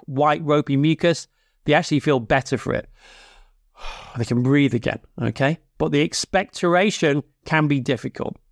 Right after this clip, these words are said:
okay? But they feel better for it. Better if they're left alone, okay? They want to be left alone, a bit like Bryonia,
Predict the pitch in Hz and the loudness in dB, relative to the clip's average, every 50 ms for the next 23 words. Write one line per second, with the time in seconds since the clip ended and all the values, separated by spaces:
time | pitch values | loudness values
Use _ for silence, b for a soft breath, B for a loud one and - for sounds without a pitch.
0 | _ - 127 120 - 135 131 147 139 - - 135 131 - - 135 123 113 143 131 | _ -6 -6 -2 0 0 0 0 0 0 -2 -2 -2 0 0 -2 0 2 0 -2
1 | 123 - 131 - - - - - - - _ _ _ _ _ _ _ _ _ _ | -2 -4 -10 -10 -6 -6 -6 -6 -6 -10 _ _ _ _ _ _ _ _ _ _
2 | _ _ _ - 156 151 156 165 165 - - 160 143 143 143 147 139 - _ - | _ _ _ 0 2 2 4 2 0 0 0 0 0 2 0 0 -2 -2 _ 0
3 | 151 151 143 131 120 107 - - _ _ _ _ _ _ _ _ _ _ _ _ | 2 4 2 2 0 -2 -10 -16 _ _ _ _ _ _ _ _ _ _ _ _
4 | _ 120 107 - 139 135 139 135 127 135 156 - - 147 147 156 170 170 - - | _ -10 -4 0 0 2 2 2 2 0 0 -2 0 0 2 4 4 2 2 2
5 | 185 175 175 170 147 123 107 127 151 156 147 151 147 139 147 147 151 151 151 143 | 0 2 4 2 2 2 0 0 0 2 2 0 2 2 2 4 4 4 2 2
6 | 131 131 127 | 0 0 0